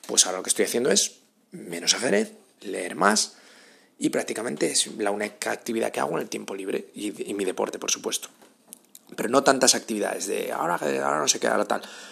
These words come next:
porque es estresante, porque para empezar, para empezar tienes que pensar cuál hago ahora, cuál no,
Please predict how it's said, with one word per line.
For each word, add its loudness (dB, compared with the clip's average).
porque 6
es 6
estresante, 2
porque -6
para -4
empezar, 0
para 2
empezar 2
tienes 2
que 6
pensar 4
cuál 2
hago -2
ahora, 6
cuál 0
no, 8